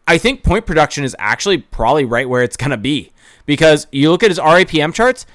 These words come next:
his goals for per sixty is spot on with his expected goals for per sixty. So on ice production is, or on ice goals for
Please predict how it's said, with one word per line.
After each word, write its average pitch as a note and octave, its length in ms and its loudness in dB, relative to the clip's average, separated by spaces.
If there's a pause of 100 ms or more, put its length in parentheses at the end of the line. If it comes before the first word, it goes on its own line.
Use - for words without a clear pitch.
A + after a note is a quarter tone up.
(140)
his F#3+ 280 0
goals E3 280 4
for G#3 200 0
per G3 100 -2
sixty F#3+ 380 -4
is C3 100 -4
spot C#3+ 540 2
on G#2+ 440 0
with B2 200 -8
his A#2+ 160 -6
expected A#2 480 -6
goals G#2 180 -6
for G#2+ 220 -10
per A2+ 100 -16
sixty. G#2+ 320 -12
So B2 320 -4
on D3+ 200 2
ice G#3 200 0
production E3 560 -6 (300)
is, A#2+ 200 -6 (140)
or C3+ 240 -2
on D3 200 2
ice F3 180 -2
goals D#3+ 220 -2
for D#3 340 -6